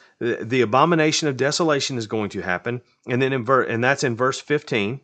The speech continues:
it talks about that. And then verse twenty-one of Matthew chapter twenty-four, "For then there will be great tribulation."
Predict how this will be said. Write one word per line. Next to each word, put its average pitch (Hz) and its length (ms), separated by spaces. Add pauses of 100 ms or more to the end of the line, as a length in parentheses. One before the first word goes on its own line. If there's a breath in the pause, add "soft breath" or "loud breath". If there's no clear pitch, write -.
it 113 120
talks 117 260
about 98 240
that. 98 260 (200 loud breath)
And 120 140
then 135 140
verse 131 240
twenty-one 151 500
of 135 80
Matthew 117 320
chapter 113 300
twenty-four, 131 580 (360 loud breath)
"For 120 200
then 151 600 (140)
there 139 200
will 143 100
be 127 200
great 120 580
tribulation." 92 840